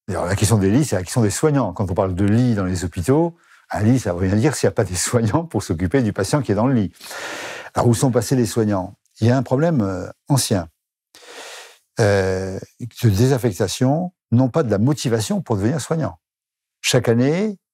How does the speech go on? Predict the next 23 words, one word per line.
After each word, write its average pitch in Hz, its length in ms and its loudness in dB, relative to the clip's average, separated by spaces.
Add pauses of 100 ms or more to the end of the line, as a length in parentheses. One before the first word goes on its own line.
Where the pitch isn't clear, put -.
(600)
il 101 100 4
y 107 60 6
a 117 180 4
plus - 220 -2
de - 60 -4
six - 180 -4
cent 117 200 0
mille 131 480 0 (140)
jeunes 139 480 0 (960)
qui 110 140 2
postulent, 190 640 0 (180)
soit - 220 -2
pour 120 140 -2
des 110 80 2
études 107 200 -8
de 113 80 2
médecine, 165 440 0 (100)
pour 107 120 -2
des 98 60 2
études 139 220 -2
d'infirmière. 120 580 -2 (1600)
Et, 120 340 2 (180)
euh, 90 420 -2